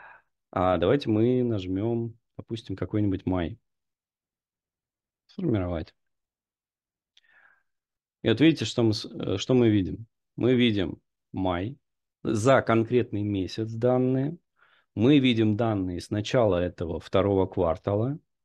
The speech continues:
май, э, г-, в который входит май, вот сорок миллионов. И мы видим данные с начала года, то есть по двадцать миллионов за пять месяцев, вот сто миллионов. И мы видим данные с начала года.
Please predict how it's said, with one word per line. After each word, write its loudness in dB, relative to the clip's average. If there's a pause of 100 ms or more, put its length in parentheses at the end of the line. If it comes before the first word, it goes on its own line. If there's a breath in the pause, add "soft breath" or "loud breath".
(360)
май, 2
э, -2
г-, -10
в -20
который 2
входит -4
май, 0 (880)
вот -4
сорок 2
миллионов. -2 (400)
И 2
мы 6
видим 2
данные -4
с -16
начала 4
года, 0 (460)
то -16
есть -10
по 0
двадцать 2
миллионов 0
за -4
пять -2
месяцев, -4
вот -6
сто -2
миллионов. 0
И -4
мы 2
видим -2
данные 2
с -14
начала -4
года. -6